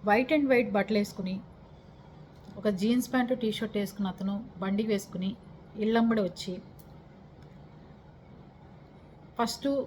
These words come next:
"మంచినీళ్ళు కావాలమ్మా, కొంచెం ఏమన్నా పెడతారా?" అని వస్తారు.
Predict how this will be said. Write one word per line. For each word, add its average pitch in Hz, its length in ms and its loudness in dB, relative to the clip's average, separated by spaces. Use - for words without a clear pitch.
"మంచినీళ్ళు 226 420 2
కావాలమ్మా, 208 600 2
కొంచెం 233 280 2
ఏమన్నా 214 280 4
పెడతారా?" 202 480 2
అని 208 180 2
వస్తారు. 185 340 -4